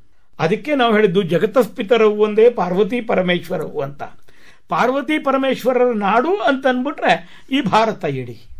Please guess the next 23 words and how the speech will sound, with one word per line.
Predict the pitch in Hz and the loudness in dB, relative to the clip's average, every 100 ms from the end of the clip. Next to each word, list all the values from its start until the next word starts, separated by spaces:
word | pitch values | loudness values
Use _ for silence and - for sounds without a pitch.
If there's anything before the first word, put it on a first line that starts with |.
| - - - - - | -16 -18 -20 -20 -10
ಕನ್ಯಾಕುಮಾರಿಯ | 170 175 214 196 180 175 170 | -4 -2 0 0 -2 0 -2
ಪಾರ್ವತಿ, | 165 160 180 196 262 285 - - - - | -2 -6 -4 -6 -8 -12 -20 -20 -18 -6
ಉತ್ತುಂಗ | 160 147 262 285 | -6 0 0 2
ಶಿಖರದಲ್ಲಿರುವಂತ | - 190 202 190 175 165 160 151 | 0 0 0 2 2 2 0 0
ಹಿಮಾಲಯ | 151 123 151 208 226 | -2 0 -2 2 2
ಪರ್ವತದಲ್ಲಿರುವಂತ | - 165 143 151 143 139 123 - 131 - - - | 2 -2 -2 -2 -2 -4 -10 -12 -14 -16 -16 0
ಈಶ್ವರ. | 143 143 - 104 - - - | 2 2 -2 -8 -8 -12 -10
ಹಾಗಾಗಿ | 135 131 233 160 131 - - - - | -4 0 2 0 -4 -8 -20 -18 -8
ಈ | 143 151 | -4 -4
ದೇಶವನ್ನ | 143 170 220 - 220 208 220 165 - - - - 131 | 0 2 4 4 2 2 0 -2 -6 -20 -20 -18 -10
ಭಾಷೆಯ | - 175 190 190 190 | -2 0 2 2 2
ಆಧಾರದ | 175 165 170 165 | 2 0 -2 0
ಮೇಲೆ | 160 160 160 185 - - - - - | -4 -4 -6 -8 -14 -20 -20 -14 -8
ಅಥವಾ | 147 160 | -2 0
ಜಾತಿಯ | 120 135 143 165 175 | 0 -2 -2 2 2
ಆಧಾರದ | 170 143 123 143 139 | 2 0 -2 -2 0
ಮೇಲೆ | 143 139 151 185 - - - - 175 | 0 0 -2 -8 -14 -16 -16 -8 -4
ಅಥವಾ | 170 175 170 147 120 - - - - | 0 0 0 -2 -6 -16 -20 -20 -4
ಏನೋ | 170 190 214 | 0 2 2
ಉಪಾಸನಾ | 165 147 220 240 220 240 | 0 0 0 2 2 0
ಪದ್ಧತಿಯ | 233 190 160 170 165 165 | 0 -2 -2 -2 2 2
ಆಧಾರದ | 143 135 147 139 123 | 2 0 -2 -2 -2
ಮೇಲೆ | 123 143 135 | -4 -4 -4